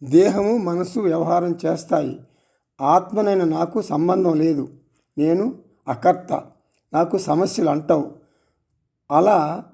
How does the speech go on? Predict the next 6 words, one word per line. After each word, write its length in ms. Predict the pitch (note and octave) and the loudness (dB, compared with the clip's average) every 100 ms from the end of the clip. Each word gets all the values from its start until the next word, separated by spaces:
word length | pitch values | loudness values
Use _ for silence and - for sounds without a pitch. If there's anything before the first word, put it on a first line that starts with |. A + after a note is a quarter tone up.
| D#3+ | -6
జ్ఞాని 380 | D#3 E3+ A3 G#3+ | -2 0 -2 -2
మనసులో 840 | E3+ F3+ F3+ G#3 E3+ D3+ - - _ _ _ _ _ | -4 -6 -6 -2 0 0 -4 -10 _ _ _ _ _
కదలికలు 500 | - F3+ A#3 A#3 A3 | -2 2 4 4 2
ఉండవు, 420 | F3 E3+ C#3 - - _ _ | 2 2 0 -4 -20 _ _
అంటే 200 | D#3+ F#3+ | -4 0
ప్రతిచర్యలు 1000 | F#3+ F3 F3 A3 G#3+ F3+ F3+ F#3 C#4+ - | 2 0 0 0 2 2 2 0 -4 -8